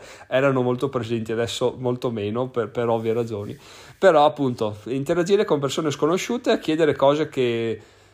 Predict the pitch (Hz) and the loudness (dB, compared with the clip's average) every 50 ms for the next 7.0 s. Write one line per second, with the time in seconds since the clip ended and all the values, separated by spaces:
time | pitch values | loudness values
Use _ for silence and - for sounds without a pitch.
0 | _ _ _ _ _ _ _ - 139 147 135 135 135 170 165 151 139 143 175 190 | _ _ _ _ _ _ _ -8 -4 -2 -2 2 4 4 4 4 2 -2 -2 0
1 | - 143 143 175 156 - - 123 113 113 131 165 190 147 127 147 170 - 220 151 | 2 4 4 4 2 0 -2 -2 0 0 2 2 2 2 2 0 -2 -4 -4 -2
2 | 139 185 208 120 110 127 139 139 123 107 117 151 160 160 - 113 135 127 127 123 | 0 -2 -2 -2 -6 -8 -10 -10 -10 -8 -8 -8 -6 -4 -4 -4 -4 -6 -10 -10
3 | 107 - 123 127 151 151 156 - - 104 101 - 175 143 147 147 208 190 143 147 | -6 -6 -6 -6 -6 -4 -2 0 0 0 0 -2 -6 -6 -4 -2 0 0 2 2
4 | 147 135 165 156 139 143 160 170 170 151 160 151 139 160 147 147 147 156 160 - | 2 4 4 4 4 2 0 0 0 -2 -4 0 2 4 4 6 4 4 2 -2
5 | 175 170 196 208 202 - 185 175 165 151 143 143 143 139 175 175 165 143 135 - | -4 -4 -4 -4 -2 -2 -2 0 0 0 0 0 0 0 -2 -2 -2 -4 -4 -4
6 | - 160 151 - 139 131 165 170 175 - - 151 135 135 135 139 - 208 240 | -4 -4 -4 -4 -4 -2 -2 -2 -2 -2 -2 -2 -2 -2 -2 -4 -8 -8 -10